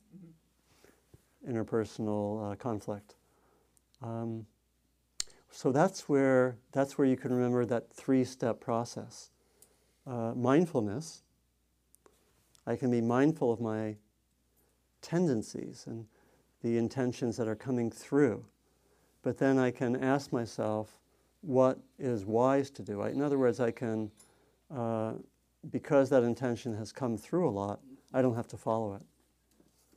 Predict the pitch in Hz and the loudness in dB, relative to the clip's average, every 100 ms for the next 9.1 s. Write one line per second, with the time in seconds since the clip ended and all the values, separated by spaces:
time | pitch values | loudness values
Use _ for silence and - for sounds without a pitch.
0 | _ _ 117 104 120 117 123 117 120 131 | _ _ -8 0 2 2 0 -2 -2 2
1 | 127 - 117 104 - 151 165 117 113 113 | 0 2 -4 -2 -2 -2 0 0 0 0
2 | 110 107 107 113 120 - 120 - 110 - | -2 -2 -2 -4 -6 -6 -6 -4 -6 -4
3 | 120 123 120 101 110 107 110 110 123 110 | -4 -4 -4 -6 -6 -6 -4 -2 -2 -4
4 | - - _ _ _ 120 127 127 131 101 | -10 -20 _ _ _ 2 4 4 -2 -2
5 | 113 117 113 110 123 98 110 117 110 104 | 0 2 2 0 -4 -6 -6 -6 -8 -8
6 | 110 107 - 113 104 98 113 107 107 120 | -10 -10 -8 -6 -6 -4 -4 -2 0 0
7 | 123 120 113 107 104 107 107 98 - - | 0 -2 -2 -2 -2 -4 -4 -6 -12 -20
8 | _ _ _ _ - 123 127 147 135 123 | _ _ _ _ -2 2 4 2 0 -6